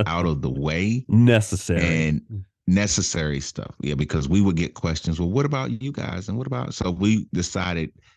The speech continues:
Speaker 1: "Let's get this out of the way. First two episodes, let's
Speaker 2: Yeah.
Speaker 1: go." And then after that, guys, you will be in for a tremendous treat. Nate and I have been talking about these interviews, and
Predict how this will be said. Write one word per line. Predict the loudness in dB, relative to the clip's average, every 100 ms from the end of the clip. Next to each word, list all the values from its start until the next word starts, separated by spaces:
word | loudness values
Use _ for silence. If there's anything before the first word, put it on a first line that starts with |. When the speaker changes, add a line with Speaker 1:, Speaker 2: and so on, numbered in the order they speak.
| -8
Speaker 1:
"Let's | -8 -6
get | -8 -6
this | -6 -6
out | -6 -6
of | -4
the |
way. | -4 -4 -6 -8
First | -10 -8 -8 -6
two | -4
episodes, | -2 -4 -8 -8 -6 -6 -8 -8
let's | -6 -4 -4
Speaker 2:
Yeah. | 0
Speaker 1:
go." | 0 0 -4 -6
And | -4 -2
then | 0 0 -2 -4 -12 -20 _
after | -6 -4 -2 -2
that, | 0 0 -2
guys, | -4 -4 -4
you | -2 -4 -4 -4
will | -4
be | 0 -2 0
in | 0 0
for | -2 -4 -2
a | -4
tremendous | -2 -2 0 2 2 0 -6
treat. | -10 -8 -4
Nate | -2 0
and | 0
I | 0
have | -2
been | -4
talking | -2 -4 -2
about | -4 -4 -6
these | -6 -6
interviews, | -2 0 2 2 0 0 -2 0
and | -2